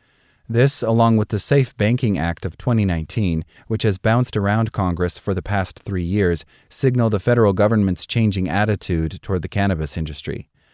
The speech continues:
Historically, the unequal enforcement of marijuana possession laws by police has led to racial disparities.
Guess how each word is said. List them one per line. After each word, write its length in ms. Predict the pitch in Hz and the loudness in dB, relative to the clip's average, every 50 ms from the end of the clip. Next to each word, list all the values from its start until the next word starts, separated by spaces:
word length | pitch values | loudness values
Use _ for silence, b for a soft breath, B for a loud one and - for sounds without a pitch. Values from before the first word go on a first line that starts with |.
| b b b b b b | b b b b b b
Historically, 680 | - 110 - - 147 160 180 156 131 - 104 101 98 107 | -4 -4 -2 2 4 4 4 4 4 4 2 2 2 2
the 160 | 104 104 104 | 2 0 0
unequal 480 | 80 113 120 127 127 117 - 120 113 107 | 2 2 2 2 2 2 2 2 4 4
enforcement 640 | 107 104 - - 127 127 123 - - 107 98 92 | 4 2 0 2 0 0 0 2 0 0 0 0
of 100 | 95 90 | -2 -2
marijuana 480 | 98 98 98 101 98 95 95 95 95 - | 0 2 2 2 2 2 2 2 0 -2
possession 560 | - 90 82 101 101 113 - - 104 92 85 | -2 -4 0 0 0 0 0 -2 -4 -2 -2
laws 300 | 80 76 78 80 82 - | -2 -2 -2 -2 -4 -4
by 180 | - 87 82 | -4 -4 -4
police 540 | 78 - - 92 87 104 120 113 87 80 - | -4 -4 -6 -4 -2 0 0 0 0 -2 -6
has 240 | - 87 87 82 - | -4 -4 -4 -4 -2
led 200 | 90 90 87 82 - | -2 0 -2 -2 -4
to 80 | - | -6
racial 340 | 92 85 87 87 85 - 90 | -4 -2 -2 -2 -2 -2 -6
disparities. 800 | 80 82 80 - - 101 101 107 101 87 76 69 62 67 - | -6 -6 -8 -8 -4 -2 0 0 0 -2 -4 -6 -8 -10 -12